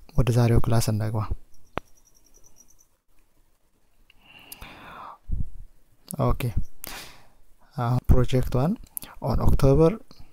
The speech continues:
ኦክቶበር፣ ኦክቶበር አንድ ሃያ አስራ አራት ላይ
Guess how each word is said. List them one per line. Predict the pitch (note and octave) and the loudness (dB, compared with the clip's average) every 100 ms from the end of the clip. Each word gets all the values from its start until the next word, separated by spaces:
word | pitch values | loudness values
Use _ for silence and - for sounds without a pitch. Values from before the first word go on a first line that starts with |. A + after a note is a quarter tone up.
| - B3 | -16 -10
ኦክቶበር፣ | C#3+ - C3+ C#3+ F3+ - _ - - - - - - | -8 -2 0 2 0 -6 _ -20 -20 -20 -20 -20 -14
ኦክቶበር | - - C3+ C3+ C#3+ | 0 6 8 8 6
አንድ | C3+ C#3+ E3+ - - - - - | 4 0 -2 -6 -12 -14 -16 -6
ሃያ | C3 C3 | 0 0
አስራ | B2+ B2 | 0 0
አራት | A#2+ B2+ C#3+ | -2 -2 -2
ላይ | C#3+ | -2